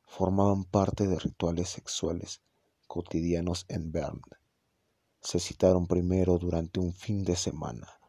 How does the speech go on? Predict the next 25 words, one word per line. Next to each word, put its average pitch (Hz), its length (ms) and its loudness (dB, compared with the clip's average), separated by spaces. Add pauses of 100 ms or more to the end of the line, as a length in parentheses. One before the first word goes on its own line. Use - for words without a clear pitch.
(500)
donde 80 260 -2
pusieron 101 500 0
a 82 100 0
prueba 85 540 2 (280)
sus - 260 -6
instintos 90 640 -4
caníbales. 80 800 -4 (1300)
Tras 82 360 4
la 78 160 -2
despedida 82 920 -2
en 87 180 -8
la 80 60 -10
estación, 80 680 -4 (920)
Brands 87 580 -2 (480)
lo - 160 -6
pensó 78 460 -2
mejor - 560 -6 (320)
y 90 240 0
llamó 82 560 -4
a 90 100 -8
Meiwes 78 720 -6 (560)
para 82 320 6
que - 100 -8
lo 57 160 -2
recogiese. - 840 -8